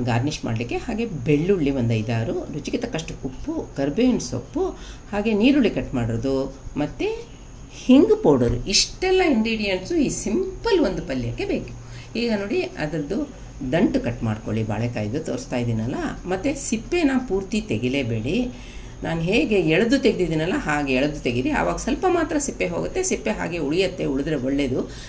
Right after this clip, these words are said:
ಸಿಪ್ಪೆ ಎಷ್ಟು ಒಳ್ಳೆಯದು ಅಂತಂದರೆ, ಸೂಪರ್ಫಿಷಿಯಲಾಗಿ ತೆಗೀರಿ. ಸಿಪ್ಪೆ ನಮಗೆ ಯಾವತ್ತೂ ಹೊಟ್ಟೆ ಫುಲ್ಲಾಗಿರೋ ಹಾಗೆ ಮಾಡುತ್ತೆ. Banana ಸ್-, ಇದಿದೆಯಲ್ಲ, ಅದು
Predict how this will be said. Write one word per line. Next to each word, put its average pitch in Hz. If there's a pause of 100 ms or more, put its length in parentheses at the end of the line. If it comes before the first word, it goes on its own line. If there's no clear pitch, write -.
ಸಿಪ್ಪೆ -
ಎಷ್ಟು -
ಒಳ್ಳೆಯದು 175
ಅಂತಂದರೆ, 165
ಸೂಪರ್ಫಿಷಿಯಲಾಗಿ 214
ತೆಗೀರಿ. 135 (360)
ಸಿಪ್ಪೆ 285
ನಮಗೆ 190
ಯಾವತ್ತೂ 165
ಹೊಟ್ಟೆ 160
ಫುಲ್ಲಾಗಿರೋ 156
ಹಾಗೆ 131
ಮಾಡುತ್ತೆ. 120
Banana 175
ಸ್-, 139
ಇದಿದೆಯಲ್ಲ, 165
ಅದು 208